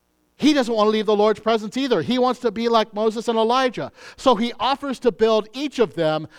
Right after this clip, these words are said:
not mere tents, but tabernacles, thinking that if he does,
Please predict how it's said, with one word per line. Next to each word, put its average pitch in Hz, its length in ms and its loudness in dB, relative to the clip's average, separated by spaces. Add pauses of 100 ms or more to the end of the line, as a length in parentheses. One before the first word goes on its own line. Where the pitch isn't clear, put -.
not 208 280 -2
mere 175 180 0
tents, 214 480 -2 (240)
but 175 240 -2
tabernacles, 220 1200 -4 (1080)
thinking 269 380 0
that 226 220 0
if 269 280 -4
he 240 260 -6
does, 175 640 0